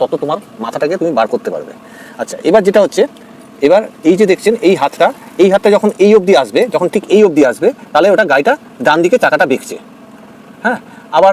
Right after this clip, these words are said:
আরও বেশি করলে ডান দিকে বেঁকছে। আবার এই, এটাই আবার যখন রিটার্ন আসবে তার গ্রিপে, তার মানে চাকাটা সোজা হলো। তো আবার এই হাতটা দিয়ে যদি আপনাকে বাঁ দিকে স্টিয়ারিং কাটাতে হয়, তাহলে বাঁ দিকে কাটালেও ম্যাক্সিমাম এই টোয়েন্টি ফাইভ কাটাতে পারবে, মানে এখান থেকে এইটুকু হচ্ছে টোয়েন্টি ফাইভ, আমি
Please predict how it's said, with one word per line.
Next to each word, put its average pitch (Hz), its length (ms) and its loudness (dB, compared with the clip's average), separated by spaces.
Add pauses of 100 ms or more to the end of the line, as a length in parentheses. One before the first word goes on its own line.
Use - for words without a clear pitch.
(140)
আরও 233 180 4
বেশি 220 180 0
করলে 233 180 4 (260)
ডান 165 160 2
দিকে 151 160 2
বেঁকছে। - 260 -8 (600)
আবার 196 140 4 (320)
এই, 247 60 6 (180)
এটাই 254 180 4
আবার 247 120 2
যখন 233 160 0
রিটার্ন 240 280 2
আসবে 147 160 0 (160)
তার 165 160 2
গ্রিপে, 160 220 0
তার 175 100 0
মানে 180 120 -2
চাকাটা 156 240 -2
সোজা 214 220 4
হলো। 78 120 -10 (720)
তো 185 60 4 (200)
আবার 202 160 2 (480)
এই 247 100 6
হাতটা 254 220 2
দিয়ে 254 160 2
যদি 240 140 2
আপনাকে 247 280 2
বাঁ 170 140 2
দিকে 240 160 2
স্টিয়ারিং 233 320 4
কাটাতে 196 280 2
হয়, 190 120 2 (200)
তাহলে 208 220 2
বাঁ 175 120 4
দিকে 220 200 2
কাটালেও 233 300 4
ম্যাক্সিমাম 233 380 0
এই 233 100 4
টোয়েন্টি 226 240 4
ফাইভ 208 160 2
কাটাতে 127 240 0
পারবে, 95 220 -4
মানে 185 140 0
এখান 208 160 -4
থেকে 220 160 2
এইটুকু 208 160 2
হচ্ছে 220 180 4
টোয়েন্টি 214 240 4
ফাইভ, 95 140 -2 (220)
আমি 170 80 0